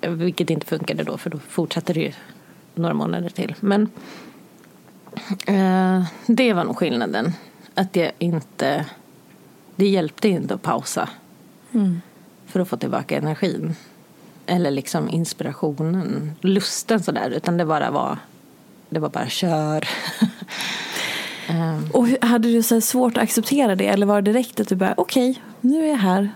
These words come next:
Speaker 2: då accepterar jag det och sen bara ändrar jag och så? Eller var det liksom, för jag tänker att mycket kanske hänger ihop med ens identitet när man gillar att det är,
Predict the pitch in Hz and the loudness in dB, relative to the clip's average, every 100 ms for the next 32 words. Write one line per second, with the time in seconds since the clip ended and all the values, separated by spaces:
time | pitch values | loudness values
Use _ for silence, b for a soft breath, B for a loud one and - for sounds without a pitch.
0 | - 254 240 294 - 190 202 214 175 175 | -2 0 0 -2 0 2 4 4 2 0
1 | - 233 226 208 214 185 175 170 170 175 | 2 2 4 4 4 4 2 2 0 0
2 | - 90 131 202 202 202 - 202 196 208 | 0 2 2 4 4 4 2 0 0 2
3 | 226 220 220 214 208 - - 208 214 208 | 2 4 4 4 2 -2 -2 2 2 2
4 | - 233 233 214 202 196 202 196 196 185 | 0 2 4 4 4 4 2 2 2 2
5 | 196 190 185 202 - 269 185 - - 202 | 2 2 2 0 0 0 -2 -4 0 2
6 | 190 180 175 180 202 208 220 190 170 165 | 4 2 2 2 2 2 4 4 0 -2
7 | - 208 180 175 | 2 2 4 0